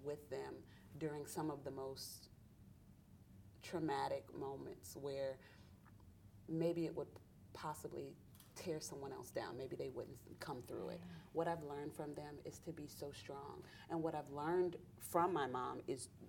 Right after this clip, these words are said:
Speaker 1: the foundation of who I am, and that is my faith. That was one of the beautiful parts about her being a pastor, too, along with my father,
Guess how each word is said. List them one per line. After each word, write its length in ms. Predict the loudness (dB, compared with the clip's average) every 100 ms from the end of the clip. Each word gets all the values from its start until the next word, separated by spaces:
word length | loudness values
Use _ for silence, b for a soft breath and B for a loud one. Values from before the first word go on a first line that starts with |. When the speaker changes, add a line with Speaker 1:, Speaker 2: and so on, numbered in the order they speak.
| -12 0
Speaker 1:
the 260 | 2 2 0 2
foundation 580 | 2 2 0 0 -2 -4
of 60 | -2
who 120 | -2
I 140 | -2 -4 -6
am, 260 | -6 -6 -8 B B
and 100 | 0 2
that 140 | 2
is 140 | 0 -2
my 120 | -6 -2
faith. 180 | -2 -2 2
That 140 | 4
was 140 | 4 2
one 160 | 0
of 80 | -2
the 60 | -4
beautiful 440 | -2 -2 -2 -4
parts 360 | -6 -6 -6 -4
about 280 | 0 0 0
her 200 | -2 -2
being 240 | 0 -2 -4
a 40 | -6
pastor, 580 | -4 -6 -6 -4 -4 -6 B B B -16 -4
too, 320 | 0 6 6 4 4
along 300 | 6 6 4
with 140 | 0 -2
my 120 | -4 0
father, 460 | 2 2 2 -4